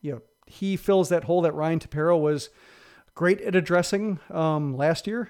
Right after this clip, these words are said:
and he should continue that, whether, regardless of maybe Tepera comes back and, uh, Tony La Russa has two of those guys, so that's fine. But, you know, Larry, I think,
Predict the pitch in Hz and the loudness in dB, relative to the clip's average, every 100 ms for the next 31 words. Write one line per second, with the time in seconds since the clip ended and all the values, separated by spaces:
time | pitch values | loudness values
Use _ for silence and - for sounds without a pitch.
0 | - 151 131 139 151 - 156 147 - 139 | -8 -6 -4 -4 -4 -2 -2 -2 -4 -4
1 | 151 156 156 185 - - 143 143 151 139 | -2 0 0 -4 -8 -12 -6 -4 -2 -4
2 | 117 - 135 143 156 147 147 127 151 147 | -8 -12 -10 -6 -6 -6 -10 -6 -4 -4
3 | - 151 151 165 170 151 160 165 175 165 | -8 -8 -4 -4 -4 -2 -2 0 -2 -6
4 | - - - - - - 160 156 - 180 | -8 -20 -20 -20 -20 -4 -2 0 0 0
5 | 170 175 196 202 190 202 - 294 143 135 | 0 0 -2 0 0 0 0 0 0 -2
6 | - 127 107 175 220 - 139 117 123 - | -4 -6 -4 -4 -4 -4 -8 -6 -8 -10
7 | - - - _ 196 196 190 208 185 165 | -20 -20 -20 _ 2 2 2 2 4 2
8 | 165 185 175 190 240 254 233 220 202 220 | 0 -2 2 4 2 2 2 2 2 -2
9 | 214 - - _ | -2 -8 -20 _